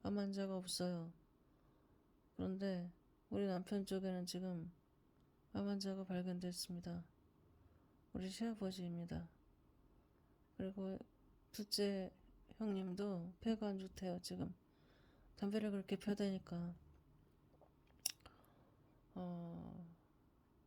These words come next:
담배를 끊었어도 폐가 안 좋-, 여전히 안 좋다는 거예요.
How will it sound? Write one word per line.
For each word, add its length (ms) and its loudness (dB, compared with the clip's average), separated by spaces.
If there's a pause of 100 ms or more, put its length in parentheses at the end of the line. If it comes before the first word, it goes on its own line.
(200)
담배를 400 0
끊었어도 760 4 (880)
폐가 240 8
안 60 4
좋-, 360 2
여전히 340 8
안 160 4
좋다는 400 0
거예요. 400 -4